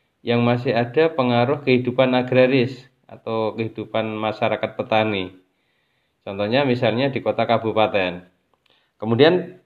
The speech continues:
yang ketiga, tahapan yang ketiga yaitu metropolis,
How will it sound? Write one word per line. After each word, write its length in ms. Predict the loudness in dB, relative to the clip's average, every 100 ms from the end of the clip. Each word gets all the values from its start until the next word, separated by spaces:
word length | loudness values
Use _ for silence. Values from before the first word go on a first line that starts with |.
| _
yang 240 | 2 2 2
ketiga, 880 | -2 -4 0 4 6 4 2 -2
tahapan 460 | -6 -6 -4 -4 -2
yang 20 | -4
ketiga 300 | -6 2 4
yaitu 580 | 6 4 2 0 -2 -6 -6
metropolis, 800 | -4 0 0 4 4 4 2